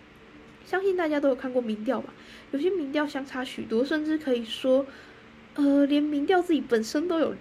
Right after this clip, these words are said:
政治立场。当然，民调一开始是为了要让权力竞争者了解现况的趋势，以及之后该如何做才能获取民众更大的支持。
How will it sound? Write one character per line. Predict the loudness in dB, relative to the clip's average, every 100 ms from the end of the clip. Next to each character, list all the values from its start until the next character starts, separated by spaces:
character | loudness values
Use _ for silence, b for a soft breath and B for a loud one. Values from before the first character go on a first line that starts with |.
| -6
政 | -4 -4
治 | -6
立 | -6 -6
场。 | -10 -16 -18 -8
当 | -4
然， | -2
民 | -2 -2
调 | -2
一 | -2
开 | -4 -6
始 | -6
是 | -4 0
为 | 4 4
了 | 4
要 | 0 -2
让 | -4 -8 -14 -20 -20
权 | -8 -4
力 | -2 -4
竞 | -4 -4
争 | -4 -2
者 | -6 -2
了 | -2 0
解 | -2
现 | -2 -4 -6
况 | -6 -6
的 | -6
趋 | -6 -2 -2
势， | 0 -4 -4
以 | -10
及 | -10 -10 B -18
之 | 0 2
后 | 2
该 | 0 2 2
如 | 0 -2 -4
何 | -2 -2
做 | 0 0 0 B -10
才 | -6
能 | -4 -4
获 | 0 0
取 | 0 -6
民 | -4 -2
众 | 0 0
更 | -2 0
大 | -2
的 | -4
支 | -2 -4
持。 | -2